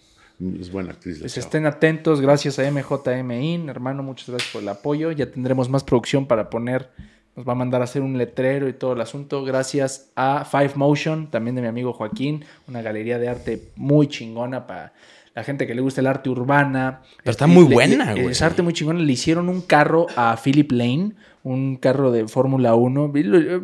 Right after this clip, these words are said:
Speaker 2: obviamente no funcional, o sea, no sirve, pero es una obra de arte urbana, moderna.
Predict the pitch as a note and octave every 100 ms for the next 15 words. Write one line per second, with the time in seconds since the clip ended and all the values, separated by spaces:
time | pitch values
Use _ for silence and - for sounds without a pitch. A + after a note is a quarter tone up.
0 | F#3 F#3 F3+ E3 D3+ C#3+ B2+ B2+ A#2 A#2+
1 | B2+ C3 A#2 G2+ G#2 A2+ A#2+ A#2+ C3 A2+
2 | A2 A2+ C3 B2 A2+ A2+ B2 B2+ G#2+ -
3 | A#2 A2+ A#2 A#2 A2+ A#2 A#2 A2+ A2+ A2
4 | B2 A#2+ B2+